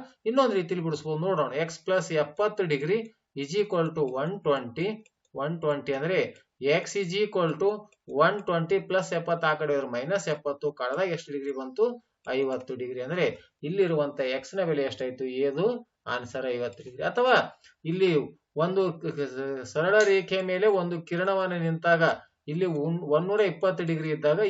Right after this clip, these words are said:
ಈ ಕಡೆ ಎಷ್ಟು ಕೋನ ಇರುತ್ತೆ ಅಂದ್ರೆ ಅರವತ್ತು ಡಿಗ್ರಿ ಇರ್ತದೆ. ಒಂದು ಸರಳ ರೇಖೆಯ ಮೇಲೆ ಒಂದು ಕಿರಣ ನಿಂತಾಗ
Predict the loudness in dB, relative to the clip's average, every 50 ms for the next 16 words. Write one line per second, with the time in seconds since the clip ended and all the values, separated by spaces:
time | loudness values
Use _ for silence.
0 | 0 0 -2 0 2 2 2 2 0 0 -4 -6 -6 -4 -4 -2 0 0 0 -2
1 | -4 -4 -4 -4 -2 0 0 0 0 2 2 0 0 0 -2 -4 -6 -6 -8 -8
2 | -12 -14 -16 -16 -16 -16 -16 -18 _ _ _ _ _ -10 -8 -6 -6 -6 -4 0
3 | 2 2 4 4 2 2 0 -2 -2 -4 -4 -2 -2 0 0 0 0 -2 -2 -4
4 | -2 0 0 0 0 -2 -4 -4 -8 -6 -2 -2 0